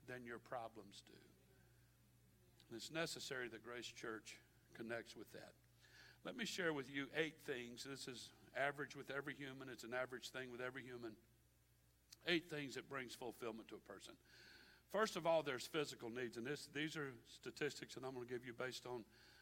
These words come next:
Americans. First of all, there's physical needs. There's eat, sleep, work, et cetera, the physical things. Only eighty-six percent of Americans say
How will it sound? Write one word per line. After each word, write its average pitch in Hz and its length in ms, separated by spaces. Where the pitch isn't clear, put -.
Americans. 113 680
First 185 240
of 165 100
all, 156 140
there's 127 240
physical 135 440
needs. 117 300
There's 117 280
eat, 156 300
sleep, 143 440
work, 127 300
et 117 100
cetera, 127 360
the 110 100
physical 131 480
things. 127 340
Only 135 260
eighty-six 180 560
percent 135 480
of 123 80
Americans 120 480
say 131 120